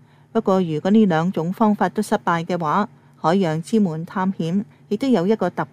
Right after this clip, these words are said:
別設計，就係壓艙寵物會喺二十四個鐘頭之後斷裂，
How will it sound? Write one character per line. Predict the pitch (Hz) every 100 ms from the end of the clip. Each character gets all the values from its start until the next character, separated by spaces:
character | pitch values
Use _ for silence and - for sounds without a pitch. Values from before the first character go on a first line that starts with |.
| -
別 | 160
設 | - 208 -
計， | 185 180 - - - -
就 | -
係 | 190 170 170
壓 | 175
艙 | 185 - 214 208
寵 | - 170
物 | 185 175 - - -
會 | 175
喺 | 190 185 196
二 | 170
十 | 190
四 | - 185
個 | 180
鐘 | 180 208
頭 | 208 156
之 | 160 220
後 | 208 175 170
斷 | - 165 180
裂， | 175